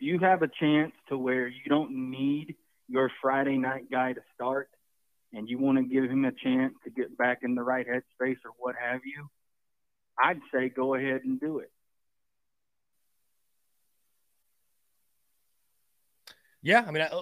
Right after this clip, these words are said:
Speaker 2: the shakeup may very well work. I just think it'd be really interesting if they do go with Eli Jones. Um, I don't know. That would surprise me. That, that would most definitely surprise me. No, no doubt.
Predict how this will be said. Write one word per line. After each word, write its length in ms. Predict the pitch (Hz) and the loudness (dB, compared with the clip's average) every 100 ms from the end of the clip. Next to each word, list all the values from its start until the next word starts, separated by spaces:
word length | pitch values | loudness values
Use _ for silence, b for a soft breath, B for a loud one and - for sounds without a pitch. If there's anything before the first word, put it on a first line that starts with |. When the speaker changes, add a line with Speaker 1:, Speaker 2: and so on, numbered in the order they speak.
| 175 175 | -8 -4
Speaker 2:
the 100 | 180 | -2
shakeup 580 | - 214 254 285 269 170 | 2 4 4 6 4 4
may 180 | 190 208 | 2 4
very 240 | 190 190 | 4 4
well 260 | 165 160 147 | 4 4 4
work. 340 | 135 135 101 | 4 2 2
I 100 | 131 | 0
just 160 | 143 139 | 0 -4
think 160 | 165 | -2
it'd 100 | 147 | -2
be 80 | 135 | -2
really 320 | 123 147 147 | -2 -2 -2
interesting 640 | 131 131 135 127 - 120 117 | -2 -4 -6 -8 -8 -6 -6
if 140 | 110 | -4
they 160 | 120 110 | -4 -2
do 260 | 117 127 | -2 -2
go 220 | 113 113 113 | -2 -2 -2
with 220 | 107 - | -4 -8
Eli 400 | 123 127 113 110 | -8 -2 0 0
Jones. 960 | 98 92 107 107 104 95 80 73 - - _ _ _ _ _ - | -4 -10 -6 -6 -6 -8 -12 -14 -14 -16 _ _ _ _ _ -4
Um, 640 | 98 98 95 92 90 85 _ _ _ _ _ _ _ _ _ - | -2 -2 -2 -6 -8 -14 _ _ _ _ _ _ _ _ _ -2
I 120 | - 175 | 4 6
don't 80 | |
know. 120 | 165 110 | 4 2
That 160 | 147 165 | 4 4
would 100 | 175 | 2
surprise 480 | 151 - 131 101 90 | -4 -2 0 0 -6
me. 180 | 82 - | -12 0
That, 300 | 139 135 127 | 0 0 6
that 260 | 156 165 | 8 8
would 220 | 165 151 143 | 4 -2 -2
most 500 | 147 156 151 - 117 | 2 2 2 -4 0
definitely 560 | 139 127 123 113 113 | 0 0 -6 -8 -10
surprise 480 | - 107 101 85 78 | -12 -10 -8 -8 -12
me. 140 | 76 80 | -18 -16
No, 140 | 92 85 | -16 -8
no 180 | 107 104 | -6 -4
doubt. 240 | 80 62 | -6 -14